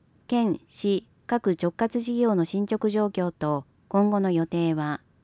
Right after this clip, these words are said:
答弁、建設課長。本年度並びに来年度中に、駅西側には新たな道路として、市道駅前、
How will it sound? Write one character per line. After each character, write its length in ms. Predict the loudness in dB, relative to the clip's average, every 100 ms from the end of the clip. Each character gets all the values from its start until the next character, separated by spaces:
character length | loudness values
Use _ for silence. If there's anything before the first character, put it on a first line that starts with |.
| _ _ _ _ _ _ _ _ _ _ _ -2
答 200 | 0 2
弁、 280 | 2 -2 -6 -2
建 160 | -2
設 240 | 0 -4 -4
課 100 | -4
長。 400 | -2 -4 -4 -10 _ _ _ _ _ _ _ _ _ _ _ _
本 200 | 2 4
年 240 | 4 2
度 160 | 2 2
並 280 | 2 0 0
び 120 | 0
に 240 | 0 0
来 180 | 0 0
年 160 | 2 0
度 140 | 0
中 220 | 0 -2
に、 300 | 0 0 0 -4 _ _ _ -4
駅 260 | -2 2
西 300 | 2 2 0
側 240 | -2 0 0
に 120 | 0
は 280 | 0 -2 -6 _ -6
新 220 | 0 2
た 120 | 2
な 160 | 0 2
道 180 | 2 2
路 100 | 0
と 160 | -2
し 120 | -4
て、 300 | -6 -6 -6 -10 _ _ _
市 160 | -10 -2
道 260 | 2 2
駅 280 | 0 -2 -2
前、 340 | 0 0 -2